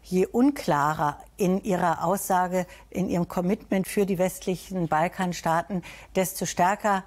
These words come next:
und, äh, dreister vielleicht auch manchmal treten andere Player in Erscheinung, die eben ganz klar wissen, was sie wollen.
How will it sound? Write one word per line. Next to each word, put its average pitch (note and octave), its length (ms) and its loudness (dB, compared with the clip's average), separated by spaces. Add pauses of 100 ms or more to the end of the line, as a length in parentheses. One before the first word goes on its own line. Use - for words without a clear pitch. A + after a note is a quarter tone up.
(120)
und, F3 420 -2
äh, D#3+ 240 2 (800)
dreister A#3+ 460 2
vielleicht F#3+ 300 0
auch E3 60 0
manchmal E3+ 360 0
treten G#3+ 340 -2
andere F#3+ 380 2
Player E3 420 2
in F3+ 80 -4
Erscheinung, D#3+ 560 0
die G#3 240 0
eben G3 220 0
ganz E3 280 0
klar F#3+ 420 2
wissen, G3 360 -2
was E3+ 160 -2
sie E3+ 140 0
wollen. C#3+ 320 2